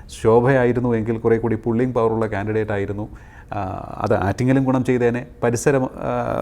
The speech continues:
അല്ലെങ്കിൽ തൊട്ടടുത്ത് കിടക്കുന്ന തിരുവനന്തപുരത്തും അതിൻ്റെ അലയൊലികൾ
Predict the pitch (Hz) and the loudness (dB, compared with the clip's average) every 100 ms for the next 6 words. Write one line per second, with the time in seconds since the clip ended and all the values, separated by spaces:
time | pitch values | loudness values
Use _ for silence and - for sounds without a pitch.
0 | - 65 - - 123 123 123 113 127 135 | -2 -4 -4 0 0 2 2 2 2 2
1 | 120 120 117 110 120 131 127 120 117 117 | 2 0 -2 0 0 0 0 -2 -4 -6
2 | 113 113 113 110 107 113 107 110 104 101 | -4 -2 0 0 2 2 2 0 -2 -6
3 | 90 | -10